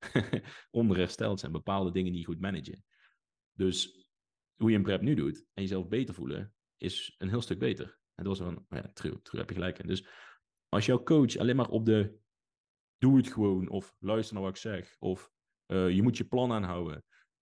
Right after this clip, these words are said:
of weet ik veel, op die trommel blijft slaan en verder niks in te brengen heeft qua coaching of, ehm, proberen om je een ander inzicht te geven of, of wat dan ook,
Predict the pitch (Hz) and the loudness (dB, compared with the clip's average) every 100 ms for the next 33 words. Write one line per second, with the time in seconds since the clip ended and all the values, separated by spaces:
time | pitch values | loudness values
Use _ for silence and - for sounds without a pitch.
0 | _ _ - 82 92 117 139 131 123 107 | _ _ -12 -6 2 4 4 2 0 2
1 | 95 98 135 - 139 139 131 139 - 131 | 0 -2 -8 -4 -2 -2 -4 -6 -8 -8
2 | 127 113 95 110 113 104 104 110 104 101 | -6 -6 -4 -4 -2 -4 -4 -6 -4 -4
3 | 101 95 - 98 - 110 101 104 92 85 | -4 -6 -8 -10 -2 0 0 0 -2 -2
4 | - _ _ _ - 90 - - 87 85 | -10 _ _ _ -2 -2 -2 -4 -2 0
5 | 85 87 - 95 101 110 104 95 95 95 | -2 -4 -6 -4 0 0 -2 -4 -4 -6
6 | - 117 101 90 85 82 85 82 78 73 | -6 -6 -6 -6 -8 -8 -8 -8 -8 -12
7 | - - - - 87 101 107 95 135 165 | -12 -14 -12 -10 -2 2 4 4 2 0